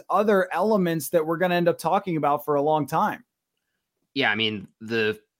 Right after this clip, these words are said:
Speaker 2: playing field was a disgrace, like, all around from the jump. You saw players switching cleats. You saw just visible markings on the field. You're seeing after the halftime show, people are going to pick up all the, like, uh,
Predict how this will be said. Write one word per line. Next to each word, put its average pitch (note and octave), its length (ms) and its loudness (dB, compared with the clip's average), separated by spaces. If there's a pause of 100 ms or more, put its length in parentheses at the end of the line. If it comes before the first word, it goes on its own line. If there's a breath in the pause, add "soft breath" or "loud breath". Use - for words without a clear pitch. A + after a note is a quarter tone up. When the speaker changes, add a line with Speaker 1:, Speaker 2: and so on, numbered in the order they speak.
(160)
Speaker 2:
playing A#3+ 220 2
field A#2 200 0
was G#2 160 -4
a A2+ 40 -4
disgrace, A2+ 600 -4
like, A2+ 320 -2
all B2+ 220 4
around B2 360 2
from A#2 160 -2
the A2 80 -2
jump. C3 340 0 (160)
You A#2 140 -2
saw A#2+ 200 2
players B2 420 -2 (580 soft breath)
switching A2 460 -4
cleats. E3+ 480 0
You A#2+ 120 -2
saw C3+ 220 0
just B2 260 -6
visible C#3 520 0
markings C#3 500 0
on C3 120 2
the A2 80 -4
field. D#3+ 400 0
You're A#2 80 -6
seeing C#3 220 0
after A#2+ 160 -4
the A2 60 -4
halftime C#3 440 -2
show, C#3 180 -2
people C3+ 240 -4
are C3 60 -2 (100)
going B2+ 120 -2
to - 60 -4
pick - 300 -8
up C#3 300 2 (340 soft breath)
all B2 160 4
the, B2+ 140 0
like, A2+ 340 -2
uh, G#2 280 -2